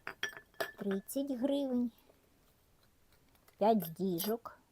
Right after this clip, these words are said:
Якимсь тут жолудями.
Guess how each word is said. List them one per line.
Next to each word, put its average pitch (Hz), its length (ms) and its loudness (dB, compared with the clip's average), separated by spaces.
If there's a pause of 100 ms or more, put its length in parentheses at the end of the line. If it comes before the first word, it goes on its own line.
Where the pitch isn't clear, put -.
(1300)
Якимсь 202 460 -6
тут 208 200 -10
жолудями. 202 760 -2